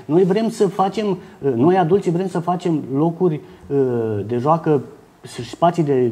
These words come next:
distracție pentru copii cu mintea noastră. Nu stă-, nu ne uităm să vedem ce fac ei, ce atrag,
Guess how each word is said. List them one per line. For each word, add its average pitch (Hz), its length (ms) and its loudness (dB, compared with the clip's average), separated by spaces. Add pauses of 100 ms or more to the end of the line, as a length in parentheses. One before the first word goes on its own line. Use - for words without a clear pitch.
(140)
distracție 131 540 0
pentru 139 280 -4
copii 139 380 -2 (240)
cu - 100 -4
mintea 190 280 0
noastră. 170 320 2
Nu 180 120 2
stă-, 185 160 -6
nu 185 160 0
ne 214 100 -4
uităm 185 360 0
să 180 120 -4
vedem 165 280 -2 (220)
ce 202 140 -2
fac 190 260 -2
ei, 147 100 0
ce 180 160 -4
atrag, 170 340 0